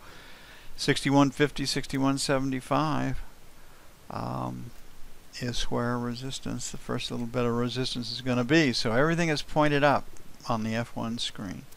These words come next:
So maybe stops in London above today's highs. So sixty-one fifty, seventy-five, sell one.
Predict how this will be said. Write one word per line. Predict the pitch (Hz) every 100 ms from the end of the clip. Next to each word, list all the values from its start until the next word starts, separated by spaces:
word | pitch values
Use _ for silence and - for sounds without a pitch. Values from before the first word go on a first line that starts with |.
| - - - - - - - - - - -
So | 120 113
maybe | 120 135 131
stops | 127 - 139 131 147 - 135
in | 123
London | 127 139 147 156
above | 131 117 127 -
today's | 131 123 127 131
highs. | - 135 143 156 147
So | - - 107
sixty-one | - 135 - 135 127 131
fifty, | - 135 - 143
seventy-five, | 135 147 131 131 127 131 131 139 135
sell | - 127 123
one. | 131 139 151 156